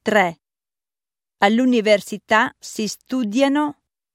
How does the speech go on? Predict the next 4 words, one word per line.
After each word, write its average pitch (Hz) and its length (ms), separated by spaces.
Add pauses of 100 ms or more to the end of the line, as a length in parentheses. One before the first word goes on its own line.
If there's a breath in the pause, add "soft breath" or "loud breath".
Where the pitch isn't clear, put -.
(1700)
All'università 214 1200
si - 280
studiano. 269 960 (4000)
Quattro. 180 760